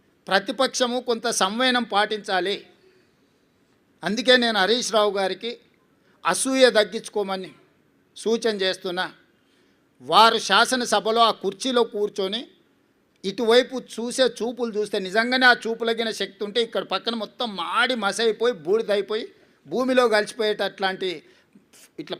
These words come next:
ఏమంటారు మొహమంతా పెంజరించుకొని ఇట్లా, ఇట్లా అంటే ఇట్లా రక్తమంతా మొహంలోకి తెచ్చుకొని కందిపోయినట్టు మొహం పెట్టుకొని ఇటు చూస్తుంటాడు. అది ప్రజలు గమనిస్తున్నారు. కేటీఆర్ గారు అహంకారం,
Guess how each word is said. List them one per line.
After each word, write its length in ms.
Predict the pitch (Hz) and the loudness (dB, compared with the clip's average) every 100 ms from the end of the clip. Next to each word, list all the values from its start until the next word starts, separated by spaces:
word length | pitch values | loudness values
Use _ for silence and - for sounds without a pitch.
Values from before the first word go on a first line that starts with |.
| _ _ - | _ _ -12
ఏమంటారు 360 | 160 185 180 143 | -8 -6 -8 -8
మొహమంతా 580 | 147 175 214 233 233 | -8 -2 0 0 0
పెంజరించుకొని 800 | 254 220 190 220 233 226 - 202 180 | -4 -2 0 2 2 -2 -2 -2 -2
ఇట్లా, 180 | 180 | -4
ఇట్లా 200 | - 165 | -8 -4
అంటే 140 | 160 180 | -6 -6
ఇట్లా 220 | - 147 | -8 -10
రక్తమంతా 640 | 120 - - 208 220 226 | -10 -12 -6 -4 -2 -2
మొహంలోకి 440 | 226 196 214 202 165 | -2 -2 -2 -4 -6
తెచ్చుకొని 400 | 185 - 185 202 | -10 -8 -10 -8
కందిపోయినట్టు 720 | - 170 196 208 202 185 175 | -6 -4 -4 -6 -6 -8 -12
మొహం 280 | 165 165 185 | -10 -10 -8
పెట్టుకొని 400 | 165 165 175 208 | -8 -8 -10 -10
ఇటు 200 | 135 147 | -12 -12
చూస్తుంటాడు. 480 | 160 180 190 127 - _ _ _ _ _ _ _ _ _ - _ _ _ _ _ - | -12 -12 -12 -14 -18 _ _ _ _ _ _ _ _ _ -20 _ _ _ _ _ -6
అది 100 | 254 | -6
ప్రజలు 400 | - 175 247 269 | -2 0 0 2
గమనిస్తున్నారు. 880 | 214 240 262 - 208 175 196 185 117 _ _ _ _ _ _ _ _ _ _ _ _ - | 0 0 -6 -6 -6 -4 -4 -6 -8 _ _ _ _ _ _ _ _ _ _ _ _ 0
కేటీఆర్ 500 | 240 262 269 262 247 | 4 4 6 4 4
గారు 220 | 240 269 | 4 4
అహంకారం, 600 | 214 180 262 254 208 147 | 4 2 0 2 2 0